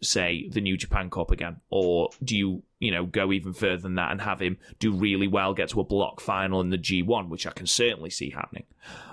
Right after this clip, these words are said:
Going back to this match, though, it, it's literally a toss-up,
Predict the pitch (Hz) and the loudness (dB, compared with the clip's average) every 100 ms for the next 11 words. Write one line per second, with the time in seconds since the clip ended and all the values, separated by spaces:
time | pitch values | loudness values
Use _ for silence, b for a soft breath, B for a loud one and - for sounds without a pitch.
0 | B B _ - 160 131 180 175 165 131 | B B _ -4 -2 2 2 2 2 -2
1 | 131 151 185 - 113 85 - 101 101 101 | -2 2 4 4 2 0 0 2 4 2
2 | - - _ _ _ _ _ _ _ _ | 0 -4 _ _ _ _ _ _ _ _
3 | _ - 113 - 117 - 135 143 147 117 | _ -2 -2 0 0 2 2 4 4 2
4 | - 120 117 113 104 - 82 - | 2 4 4 2 -2 2 2 2